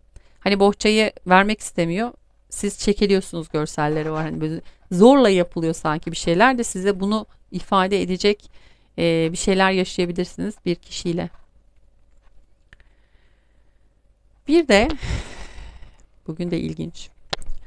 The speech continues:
Aldatılma görseli var arkadaşlar. Durumu da farkındasınız.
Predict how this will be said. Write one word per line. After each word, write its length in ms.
Aldatılma 560
görseli 460
var 80
arkadaşlar. 600
Durumu 280
da 80
farkındasınız. 920